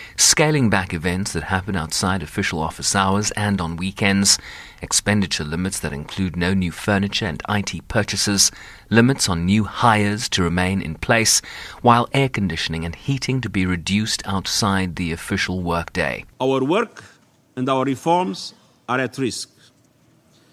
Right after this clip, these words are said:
Speaker 2: As I introduce the twenty twenty program budget proposals, I reiterate my call on you to recommit to paying your financial obligations on time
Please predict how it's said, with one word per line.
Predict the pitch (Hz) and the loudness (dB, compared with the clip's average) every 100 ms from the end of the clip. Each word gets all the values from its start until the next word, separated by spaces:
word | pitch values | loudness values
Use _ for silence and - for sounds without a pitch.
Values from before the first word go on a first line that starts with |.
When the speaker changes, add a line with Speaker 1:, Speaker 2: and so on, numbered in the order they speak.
| _ _ _ _ _ - | _ _ _ _ _ -8
Speaker 2:
As | 131 | 0
I | 180 | 2
introduce | 240 233 220 214 202 | 4 2 0 2 2
the | 165 | 0
twenty | 170 208 175 | 2 2 2
twenty | 160 190 180 - - 196 180 156 | -2 0 0 -4 2 2 4 0
program | 139 175 156 143 139 | 2 2 2 2 2
budget | 151 135 107 | 2 0 -4
proposals, | 135 - 208 185 185 180 - - - _ _ _ _ | -4 0 -2 -2 -6 -8 -12 -18 -20 _ _ _ _
I | - 139 | -2 2
reiterate | 143 190 233 - 202 185 | 4 4 4 2 2 2
my | 156 156 143 | 4 4 2
call | - 220 208 | 2 4 6
on | 160 143 | 4 4
you | 156 196 180 | 4 2 2
to | 143 | 0
recommit | 139 208 - 185 208 196 | 0 0 2 2 2 0
to | 170 | 0
paying | 151 202 208 190 | 0 2 4 4
your | 160 208 | 4 0
financial | - 170 175 247 240 196 170 | 2 2 4 2 2 2 2
obligations | 147 139 147 139 135 123 | 2 2 0 0 -2 0
on | 214 208 | 0 -2
time | - 175 180 202 | 0 -2 -2 -6